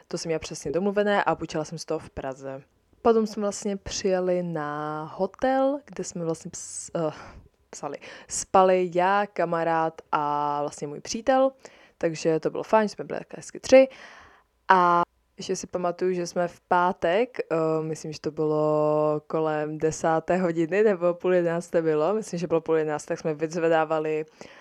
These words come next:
eh, předposlední outfit.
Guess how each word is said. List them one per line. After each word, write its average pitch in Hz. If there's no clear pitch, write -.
eh, 156
předposlední 196
outfit. 180